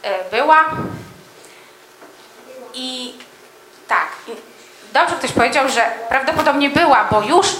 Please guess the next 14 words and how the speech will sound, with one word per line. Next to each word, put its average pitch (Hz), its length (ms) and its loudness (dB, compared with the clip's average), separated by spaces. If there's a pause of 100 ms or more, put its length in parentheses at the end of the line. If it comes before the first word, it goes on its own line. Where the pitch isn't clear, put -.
(1040)
w - 100 -20
dziewiętnastym 285 640 0
wieku 226 540 2
obserwowano 269 640 2
Marsa 190 440 2 (1500)
i 285 120 -6
tworzono 320 400 4
jego 285 220 2
mapy. 214 420 0 (380)
Taki 233 220 -8
sławny 269 300 2
Schiaparelli, 247 640 -2
włoski 226 460 -6 (300)
astronom, 294 640 2